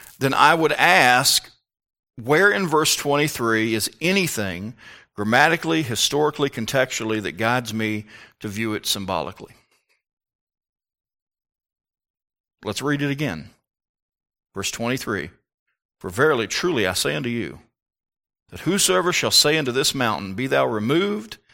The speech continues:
and be thou cast into the sea, and shall not doubt in his heart, but shall believe that those things which he saith shall come to pass, he shall have whatsoever he saith."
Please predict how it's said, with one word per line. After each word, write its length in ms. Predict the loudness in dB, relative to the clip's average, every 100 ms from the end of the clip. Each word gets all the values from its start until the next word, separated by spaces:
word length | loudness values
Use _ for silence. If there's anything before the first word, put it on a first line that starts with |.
| -20 -20 _ _
and 120 | -10 -6
be 100 | 0
thou 160 | -2
cast 420 | 0 -2 -2 -2
into 200 | -4 -6
the 100 | -2
sea, 300 | 2 2 0
and 100 | -2
shall 220 | -4 -4 -4
not 180 | -2
doubt 220 | 0 0 0
in 100 | -4
his 140 | -4
heart, 340 | -4 -4 -6 -14 _ _ _ _ _ _
but 120 | -6
shall 180 | 0 0
believe 320 | 0 0 -2
that 140 | -2 -2
those 240 | -2 -2
things 180 | -4 -4
which 140 | -6
he 80 | -4
saith 240 | -2 -2
shall 120 | -4 -6
come 220 | -6 -6
to 60 |
pass, 560 | -4 -2 -2 -4 -6 -10 _ _ _ _ _
he 160 | -4 -4
shall 220 | -2 0
have 260 | 2 0 0
whatsoever 460 | -4 -4 -4 -6
he 100 | -8
saith." 420 | -8 -10 -14 -20